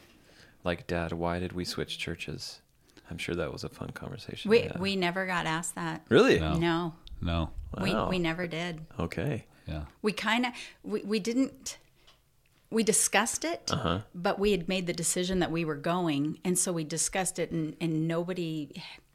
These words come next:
Speaker 2: none of our kids said anything about not going. They were all like, "Yeah,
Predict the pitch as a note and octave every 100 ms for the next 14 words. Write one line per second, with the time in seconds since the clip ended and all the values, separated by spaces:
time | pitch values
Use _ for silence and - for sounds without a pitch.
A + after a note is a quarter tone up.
0 | _ F#3 F3+ F3+ F3+ E3 D3 - D#3 D3
1 | - E3 D#3+ E3 D#3 D#3+ D#3 D#3 D3 -
2 | - - - E3 F#3 G3 F3 D3+ C#3+ D3
3 | F3+ - - - F3 E3+ E3 E3+ F3 E3+
4 | A#3+